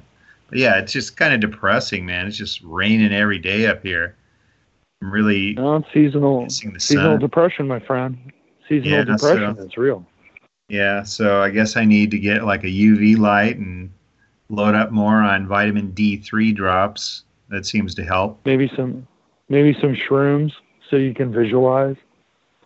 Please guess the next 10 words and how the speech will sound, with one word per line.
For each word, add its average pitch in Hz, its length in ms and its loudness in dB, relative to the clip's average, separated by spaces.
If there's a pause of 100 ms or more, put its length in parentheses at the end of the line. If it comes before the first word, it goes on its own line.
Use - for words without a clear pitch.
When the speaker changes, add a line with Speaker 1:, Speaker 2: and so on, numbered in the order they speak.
(380)
Speaker 1:
Um, 139 580 0
you 135 140 -4
know 165 200 0
what? 139 400 2 (240)
Shrooms, 143 720 -2
I 143 580 4
don't 131 140 0
know 110 120 4
about 95 260 2
shrooms. 92 920 -6